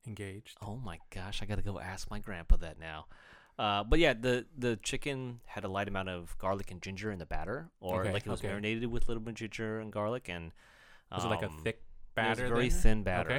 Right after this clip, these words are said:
Speaker 2: It was very
Speaker 1: okay.
Speaker 2: thin batter, and, um, yeah, I, I always had pride that when people were like, "What do you eat for Christmas?" I was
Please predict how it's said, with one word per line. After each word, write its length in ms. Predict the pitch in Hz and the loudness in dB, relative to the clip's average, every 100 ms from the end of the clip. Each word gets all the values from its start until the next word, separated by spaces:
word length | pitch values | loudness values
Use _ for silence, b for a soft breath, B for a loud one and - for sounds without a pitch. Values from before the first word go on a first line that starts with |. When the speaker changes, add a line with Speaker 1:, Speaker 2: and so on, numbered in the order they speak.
| 156 | -4
Speaker 2:
It 40 | |
was 100 | 117 | -4
very 120 | 110 92 | -2 0
Speaker 1:
okay. 60 | |
Speaker 2:
thin 140 | 104 101 | 0 0
batter, 260 | 92 92 | 0 -2
and, 400 | 90 92 87 87 - | -6 -8 -8 -10 -10
um, 360 | 85 78 73 82 _ _ _ _ _ | -10 -8 -12 -16 _ _ _ _ _
yeah, 180 | 117 160 | -4 -2
I, 140 | 147 160 _ _ _ - | -2 -4 _ _ _ -4
I 200 | 110 139 | 2 4
always 240 | 151 151 - | 2 0 0
had 180 | 107 | 10
pride 420 | - 104 92 78 78 _ | 10 10 6 -2 -8 _
that 240 | 92 87 87 - - _ - | -4 -4 -4 -14 -20 _ -10
when 240 | 95 92 | -6 4
people 220 | - 107 98 | 4 8 6
were 40 | |
like, 120 | 87 | 8
"What 80 | - | 8
do 60 | 95 | 8
you 40 | |
eat 40 | - | 4
for 80 | 82 | -6
Christmas?" 380 | - - 80 | -4 -4 -6
I 40 | |
was 40 | 85 | -8